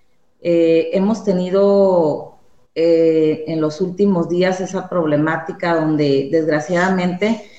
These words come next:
en el tema de no haber llegado a acuerdos y, y tener diferencias, se presentaron los bloqueos carreteros. Eso nos afectó muchísimo.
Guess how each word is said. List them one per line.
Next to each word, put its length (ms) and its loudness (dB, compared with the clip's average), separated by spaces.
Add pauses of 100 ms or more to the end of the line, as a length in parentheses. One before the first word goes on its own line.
(360)
en 760 2 (760)
el 240 -2
tema 340 2
de 80 0
no 200 0
haber 380 2
llegado 380 2
a 140 -4
acuerdos 720 0
y, 420 -2
y 140 -8
tener 320 0
diferencias, 880 -2
se 200 -6
presentaron 680 -4
los 160 0
bloqueos 440 -2
carreteros. 800 -4 (640)
Eso 220 -2
nos 180 -2
afectó 440 -4
muchísimo. 880 0